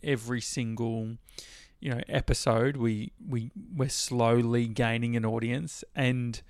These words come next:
I think that the way that we've approached it, which is, like, not trying to be anything that we're not.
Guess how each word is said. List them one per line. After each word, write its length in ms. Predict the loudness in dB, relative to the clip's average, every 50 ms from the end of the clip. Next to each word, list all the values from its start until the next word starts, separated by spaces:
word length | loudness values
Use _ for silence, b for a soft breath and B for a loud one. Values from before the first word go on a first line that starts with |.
| b b b b b b b b _ -10 -6
I 80 | -4 -2
think 240 | 2 2 2 0 2
that 200 | 0 0 0 2
the 80 | 0 -2
way 360 | 0 0 2 2 4 4 4 4
that 180 | 2 0 0
we've 360 | 0 2 2 2 2 0 -4 -8 -10
approached 680 | -10 -10 -8 2 6 6 6 6 4 -2 -6 -2 -2
it, 160 | -2 -2 -2 -4 -6
which 220 | -6 -4 0 2
is, 180 | 2 2 2 2
like, 440 | 2 2 2 2 2 0 -4 -10 -16 b b b b b b b b b b b b b -16 -6
not 480 | -2 0 2 4 6 6 6 6 4 -2
trying 540 | -4 -2 2 2 2 2 2 2 0 0 0
to 140 | 2 2 2
be 540 | 4 4 6 6 8 8 6 6 4 2 -2 -8 -8 2
anything 500 | 4 6 6 6 6 4 2 0 2 2
that 140 | 0 0 0
we're 160 | 0 0 0
not. 500 | 0 -2 -2 -2 -4 -4 -8 -10 -10 -12